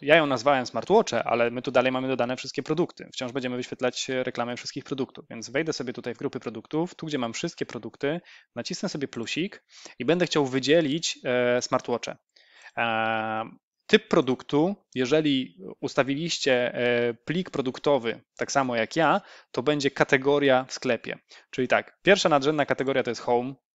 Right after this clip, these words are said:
czyli prawdopodobnie po prostu strona główna, strona domowa. E,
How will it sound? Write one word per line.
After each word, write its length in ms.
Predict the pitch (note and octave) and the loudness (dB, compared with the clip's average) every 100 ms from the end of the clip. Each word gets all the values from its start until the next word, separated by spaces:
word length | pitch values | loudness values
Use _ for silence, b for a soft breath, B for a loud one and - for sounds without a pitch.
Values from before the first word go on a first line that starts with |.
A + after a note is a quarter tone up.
| _ | _
czyli 200 | - C3+ | -12 -4
prawdopodobnie 760 | - A#2+ B2 B2 A#2+ A#2+ A2+ A2 | -2 0 0 0 -2 -2 -2 -4
po 80 | A2+ | -6
prostu 500 | A#2 - A#2+ A2+ A2+ A2+ - A#2+ A#2+ - | -10 -10 -10 -8 -8 -10 -12 -14 -16 -14
strona 320 | - C3 A#2 | -6 -4 -2
główna, 280 | A#2+ A#2+ A2+ | -2 -4 -6
strona 280 | - A#2 A2+ | -8 -6 -6
domowa. 420 | A2+ A2+ C3+ F3 B B B B - | -4 0 0 0 B B B B 4
E, 920 | A#2+ A#2 A#2 A#2 A#2 A#2 A#2 A#2+ | 6 8 6 6 6 4 4 2